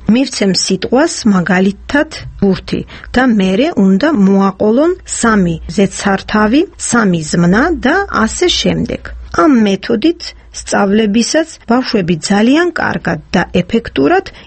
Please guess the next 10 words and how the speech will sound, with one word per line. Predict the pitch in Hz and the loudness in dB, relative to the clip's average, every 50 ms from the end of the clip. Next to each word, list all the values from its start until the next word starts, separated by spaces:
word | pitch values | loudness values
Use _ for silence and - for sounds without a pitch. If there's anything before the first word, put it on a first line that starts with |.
| - | -4
ითვისებენ | - 185 185 - 226 226 208 - - 247 226 220 302 320 294 - | -4 -4 -2 0 0 0 0 0 0 -2 0 0 0 0 0 0
ენას. | - 185 170 160 151 143 156 - - - - - - - | 0 -2 -2 -2 -2 -6 -8 -10 -12 -12 -14 -18 -6 -2
დღეს | - 233 - 302 269 - - | -2 0 0 0 -2 -2 -4
არ | - 170 165 165 | -4 -4 -2 -2
შედგა | - - - 202 196 - - 277 294 226 | -2 0 0 -2 -2 0 -2 -2 0 0
დაგეგმილი | - 196 190 170 214 202 - 175 180 180 160 165 156 | 0 0 2 2 0 0 0 0 0 0 0 -2 -4
შეხვედრა | - - 175 175 - - 196 196 190 196 285 294 285 - | -2 -2 -2 -2 -2 0 0 0 2 2 0 -2 -2 -2
პედაგოგებთან. | - 185 170 160 180 170 156 - 160 151 151 147 - - - - 151 - 165 - - - - - | -2 -2 0 0 0 -2 0 -2 -4 -4 -6 -8 -8 -8 -8 -6 -6 -4 -6 -6 -8 -14 -10 -6
სახელმძღვანელოების | - - - - - 208 208 185 202 202 208 208 214 220 220 226 226 285 339 - - | -2 -2 -2 0 2 0 2 2 2 2 4 4 4 4 2 2 2 0 -2 0 2
მონიტორინგზე | 190 185 190 190 196 190 - 202 196 233 233 226 - - | 2 4 4 2 2 0 -2 0 2 2 0 0 0 -4